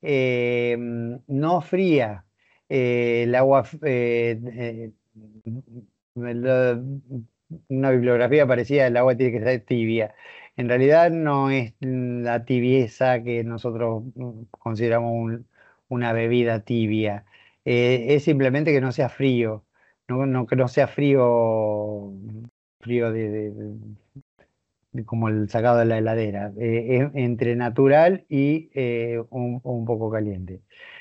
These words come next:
Disponibilidad de agua, el, el agua tiene que ser de buena calidad, no puede ser, eh, el, el, el, el agua es el alimento más importante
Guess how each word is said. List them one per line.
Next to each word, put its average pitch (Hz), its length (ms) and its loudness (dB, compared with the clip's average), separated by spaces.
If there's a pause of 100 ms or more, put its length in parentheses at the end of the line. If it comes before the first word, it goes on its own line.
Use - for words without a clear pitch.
(160)
Disponibilidad 139 480 6
de 180 100 8
agua, 185 240 4
el, 147 180 -4
el 165 140 0
agua 185 200 4
tiene 170 160 -2
que 156 80 -2
ser 147 120 -2
de 156 80 4
buena 147 240 0
calidad, 127 460 2
no 123 160 -4
puede 143 200 0
ser, 139 300 -4
eh, 117 360 0 (680)
el, 135 120 0
el, 139 540 2
el, - 0 -
el 139 340 2
agua 190 460 4
es 135 160 -4
el 143 120 0
alimento 139 460 -2
más 190 260 -2
importante 107 840 -4